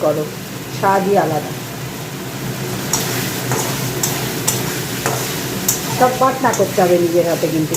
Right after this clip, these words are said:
শিলে। শিলনোড়াতে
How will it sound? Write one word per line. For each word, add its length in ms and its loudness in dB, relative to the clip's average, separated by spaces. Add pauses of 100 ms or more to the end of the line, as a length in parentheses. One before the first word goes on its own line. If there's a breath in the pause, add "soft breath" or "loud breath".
শিলে। 260 0 (4000)
শিলনোড়াতে 640 6